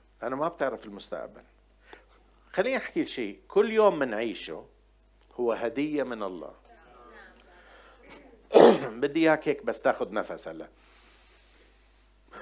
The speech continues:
تعرفوا هذا المليونير اللي قال وقت الكوفيد، قال: "أنا ما كنت أعرف إنه الهواء ببلاش." تعرف إنه ما عرفوا يتنفسوا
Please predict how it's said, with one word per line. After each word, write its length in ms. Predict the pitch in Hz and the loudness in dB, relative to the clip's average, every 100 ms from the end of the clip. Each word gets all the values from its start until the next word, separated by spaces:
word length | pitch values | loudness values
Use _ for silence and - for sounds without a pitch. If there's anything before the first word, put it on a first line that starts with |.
| - - - - - _ - - - - _ _ _ - | -18 -20 -20 -20 -20 _ -20 -20 -20 -20 _ _ _ 2
تعرفوا 420 | 147 170 165 143 | 4 4 0 0
هذا 180 | 131 117 | 0 0
المليونير 640 | 113 110 110 113 120 110 | -2 -4 -4 -2 -2 -2
اللي 220 | 104 98 | -4 -6
قال 380 | 113 107 95 90 - | -2 -2 -4 -8 -12
وقت 260 | 113 98 113 | -10 -10 -12
الكوفيد، 560 | - 117 107 98 - | -12 -10 -8 -8 -12
قال: 320 | - 113 101 | -6 -4 -4
"أنا 160 | 98 107 | -8 -10
ما 120 | 113 | -12
كنت 260 | 120 110 90 | -12 -16 -8
أعرف 380 | 104 104 92 101 | -6 -6 -8 -14
إنه 180 | 98 | -14
الهواء 580 | 92 87 95 95 90 - | -14 -12 -8 -6 -8 -10
ببلاش." 840 | 87 80 85 85 82 - - - - _ _ _ _ _ _ _ _ _ _ _ _ _ _ - - | -16 -14 -10 -10 -12 -18 -20 -20 -20 _ _ _ _ _ _ _ _ _ _ _ _ _ _ -16 -6
تعرف 260 | 196 202 | -6 -6
إنه 260 | 139 117 98 - _ _ _ _ _ | -8 -8 -10 -18 _ _ _ _ _
ما 120 | 107 113 | -6 -2
عرفوا 360 | 135 - 123 | 0 -2 -4
يتنفسوا 880 | 107 - 113 113 - 92 - 85 | -6 -6 -10 -10 -10 -12 -12 -16